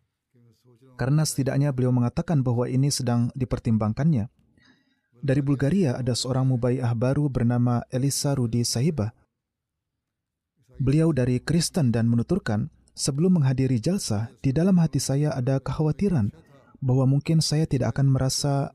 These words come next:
menjadi bagian dari lingkungan ini, karena saya masih baru dan latar budaya serta bahasa saya adalah berbeda. Namun, persatuan dan cinta kasih yang saya saksikan di sini belum pernah saya lihat di tempat lain di dunia.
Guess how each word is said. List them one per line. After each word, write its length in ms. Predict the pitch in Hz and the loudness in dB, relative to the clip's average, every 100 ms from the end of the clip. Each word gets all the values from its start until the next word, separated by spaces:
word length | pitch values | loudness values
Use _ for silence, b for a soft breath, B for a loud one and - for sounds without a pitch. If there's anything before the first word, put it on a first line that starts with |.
| _ | _
menjadi 400 | - 131 120 127 | -2 0 2 0
bagian 400 | 131 127 123 175 | 0 0 2 2
dari 160 | 143 127 | 2 2
lingkungan 400 | 120 123 120 117 | 0 0 0 2
ini, 320 | 175 165 101 b b b b _ | 4 4 2 b b b b _
karena 240 | - 135 | -2 0
saya 320 | 127 147 151 151 | 0 0 0 0
masih 240 | 123 123 | 0 -2
baru 320 | 110 170 127 | 0 0 0
dan 320 | 110 120 117 | 0 2 2
latar 240 | 117 127 120 | 0 -2 -2
budaya 360 | 110 117 127 | -2 0 0
serta 360 | 127 123 123 110 | -2 -4 -4 -2
bahasa 240 | 117 117 | -2 -2
saya 320 | 120 135 139 147 | -4 -2 -2 -2
adalah 240 | 127 131 | -2 0
berbeda. 480 | 127 120 185 135 104 - - 156 165 _ _ _ _ _ _ | 0 0 0 0 -4 -8 -20 -20 _ _ _ _ _ _ _
Namun, 400 | 139 196 170 117 | 2 4 4 2
persatuan 560 | - 135 135 127 156 160 | 0 -2 -2 0 2 2
dan 320 | 127 120 - | 2 0 -2
cinta 320 | - 143 139 | -2 -2 0
kasih 400 | - 196 160 123 | -2 -2 0 2
yang 60 | 117 | 0
saya 160 | - 180 | 0 -2
saksikan 560 | 165 - 202 - 139 | -2 -4 -4 0 0
di 80 | 127 | 0
sini 400 | - 190 113 143 | 2 2 2 0
belum 320 | 123 127 127 | 0 2 2
pernah 240 | - 143 139 | 2 2 0
saya 240 | 147 139 | 0 0
lihat 400 | 151 175 151 - | 2 2 0 0
di 240 | 123 120 - _ _ - | 0 0 -2 _ _ -2
tempat 320 | 139 139 139 | -2 0 0
lain 160 | 208 | 2
di 160 | 151 110 | 4 2
dunia. 320 | 113 107 104 | 2 2 2